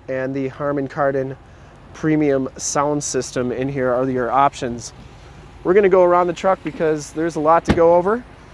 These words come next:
You have the Power Wagon decal on the side. That's really good looking, really sets the truck off. The Bilstein shocks in back, of course, the rear coil spring suspension, the L E D tail lamps.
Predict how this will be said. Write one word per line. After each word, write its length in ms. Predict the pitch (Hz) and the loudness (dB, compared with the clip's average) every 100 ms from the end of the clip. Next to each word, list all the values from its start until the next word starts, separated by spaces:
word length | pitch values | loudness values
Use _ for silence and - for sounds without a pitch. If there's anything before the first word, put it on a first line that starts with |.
| - | -12
You 100 | 151 | -2
have 100 | 156 | -2
the 100 | 147 | 0
Power 340 | 143 - 170 175 | -4 2 4 4
Wagon 540 | 170 175 170 170 160 156 - 139 | 4 4 4 0 -4 -12 -20 -14
decal 600 | 165 170 - 170 165 160 | -8 -8 -2 4 6 4
on 240 | 156 151 156 | 2 0 0
the 80 | |
side. 460 | 139 - 165 170 180 | -4 -2 2 2 2
That's 240 | 160 143 | 0 -4
really 340 | 147 156 170 160 | -6 -2 0 0
good 200 | 160 151 | -2 0
looking, 400 | 165 170 170 165 - - - | -2 0 -4 -6 -14 -20 -8
really 220 | 139 160 | 0 2
sets 340 | 151 - 151 - | 2 2 0 0
the 80 | 135 | -12
truck 320 | - 165 147 | 2 2 4
off. 400 | 156 165 170 - - - - - - - - | 6 6 2 -8 -20 -20 -20 -20 -20 -20 -14
The 80 | 139 | 0
Bilstein 480 | 160 156 - 151 | 0 0 -2 -4
shocks 440 | 143 165 160 156 - | -2 2 2 2 -4
in 120 | 143 | 0
back, 320 | 160 160 170 | 4 4 4
of 100 | 147 | -4
course, 380 | - 160 160 - | -4 -2 -2 -4
the 260 | 151 151 143 - - - - 139 | -2 -2 -4 -14 -20 -20 -18 -4
rear 460 | 156 175 175 170 - - - - | 2 4 2 -2 -10 -20 -20 -10
coil 280 | - 185 180 | 0 2 2
spring 360 | - 185 180 | 0 -2 -2
suspension, 720 | 165 151 - 180 180 - 233 254 - - - - - | -2 -8 0 2 2 -2 -4 -6 -16 -20 -20 -20 -6
the 180 | 151 156 | 0 0
L 220 | 170 170 | 4 4
E 60 | 185 | 4
D 180 | 165 165 | 2 -4
tail 260 | - 185 | -2 2
lamps. 540 | 185 180 202 254 - | 4 4 4 -2 -12